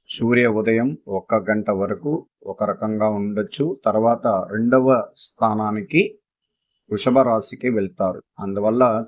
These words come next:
చాలా మంది వాళ్ళు ప్రయత్నాలన్నీ చాలా కట్టుదిట్టంగా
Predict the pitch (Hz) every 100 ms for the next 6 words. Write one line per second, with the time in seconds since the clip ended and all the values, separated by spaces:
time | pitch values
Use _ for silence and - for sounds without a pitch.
0 | - 110 120 120 123 123 123 107 113 -
1 | - 107 101 107 107 101 85 110 117 123
2 | 120 117 110 110 120 120 107 - 107 110
3 | 113 120 113 110 117 110 117